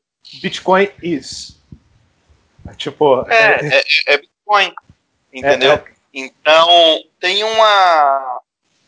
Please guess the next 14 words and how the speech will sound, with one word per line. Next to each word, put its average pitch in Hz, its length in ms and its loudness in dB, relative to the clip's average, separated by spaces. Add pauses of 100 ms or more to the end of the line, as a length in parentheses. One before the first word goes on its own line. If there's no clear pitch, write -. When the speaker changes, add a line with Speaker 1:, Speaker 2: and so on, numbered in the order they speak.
(180)
Speaker 2:
tem 160 320 -4
uma, 175 880 2
uma 151 200 0
analogia 147 500 -2
que 156 80 -16
o - 20 -14
pessoal 135 600 -6
falava 127 520 2
lá 123 220 0
no 131 100 -10
comecinho 127 420 -14
da 123 100 -8
internet, 117 760 -4
né? 117 240 -4